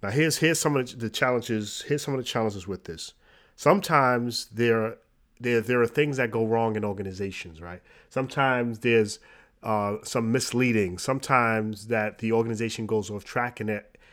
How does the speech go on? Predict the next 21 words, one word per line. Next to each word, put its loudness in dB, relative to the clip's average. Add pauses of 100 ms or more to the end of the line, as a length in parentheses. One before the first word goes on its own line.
(180)
and 0 (100)
they -2
need -2
to -4
be 0
responsive. -4 (560)
Well, 4 (240)
these -2
managers 4
tend -2
to -4
have -4
struggles 0
with -8
that. -12
They, 0
they 0
are 4
not 2
as -2
responsive 0